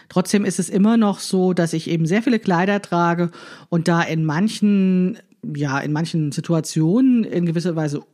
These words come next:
overdressed bin, weil eben dort so eine, ähm, Jeans- und T-Shirt-Uniform <laughs> vorherrscht, um das mal so zu sagen.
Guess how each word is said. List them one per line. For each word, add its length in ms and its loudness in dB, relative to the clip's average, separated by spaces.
overdressed 960 0
bin, 400 2
weil 520 2
eben 400 0
dort 420 2
so 120 -2
eine, 500 2
ähm, 400 -2
Jeans- 640 0
und 200 -4
T-Shirt-Uniform 1500 0
<laughs> 20 -2
vorherrscht, 840 2
um 60 0
das 120 -2
mal 160 0
so 140 0
zu 160 -4
sagen. 480 0